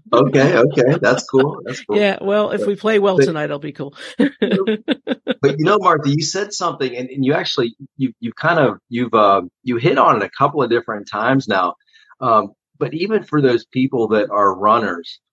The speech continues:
Speaker 1: you know, one thing that, that Jamie and I consistently, and our instructors consistently try to instill in our clients, um, is they have to make themselves a hard target. And what they don't,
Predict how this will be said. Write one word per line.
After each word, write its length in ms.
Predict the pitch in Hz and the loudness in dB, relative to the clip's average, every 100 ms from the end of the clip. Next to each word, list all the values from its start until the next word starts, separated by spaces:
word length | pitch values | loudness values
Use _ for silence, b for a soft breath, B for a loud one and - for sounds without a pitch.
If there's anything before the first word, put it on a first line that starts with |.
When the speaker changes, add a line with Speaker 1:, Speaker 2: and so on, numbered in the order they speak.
| _ | _
Speaker 1:
you 60 | 139 | -4
know, 60 | 131 | 0
one 240 | 143 180 | 0 -2
thing 220 | 196 175 | -4 -2
that, 180 | 139 113 | -2 -2
that 160 | 110 104 | -6 -2
Jamie 340 | 117 117 113 | -2 0 0
and 80 | 107 | 0
I 140 | 98 95 | -4 -6
consistently, 760 | 92 - - 120 - 90 92 113 | -18 -4 -2 -2 -6 -12 -4 0
and 120 | 135 | 2
our 140 | 113 | 2
instructors 520 | 104 - 107 104 101 - | 0 0 -2 -2 -6 -10
consistently 640 | 117 - 147 - 147 113 | -16 -2 -2 -2 -8 -8
try 480 | 107 - 110 107 104 107 | -8 0 2 4 0 -2
to 160 | 110 | -2
instill 580 | 98 90 - 110 107 107 | -2 -4 -4 0 2 0
in 140 | 92 95 | -4 -8
our 160 | 90 - | -10 -4
clients, 540 | 98 110 104 90 _ _ _ _ _ _ _ | 0 0 0 -6 _ _ _ _ _ _ _
um, 360 | 101 95 90 - _ | 0 0 0 -8 _
is 320 | 127 110 - _ _ - | -4 -4 -6 _ _ -4
they 160 | 110 | -2
have 340 | - 131 131 - | 0 0 0 2
to 80 | |
make 240 | 123 113 - | 2 2 2
themselves 420 | 107 - 107 90 | -2 0 -2 0
a 60 | 95 | -2
hard 320 | 107 101 95 | -2 -2 -4
target. 420 | 101 98 87 78 _ b b b - | -4 -4 -6 -14 _ b b b -10
And 220 | 117 110 | -10 -2
what 180 | 143 147 | -2 2
they 180 | 123 107 | 0 2
don't, 420 | 131 165 185 | 0 0 -2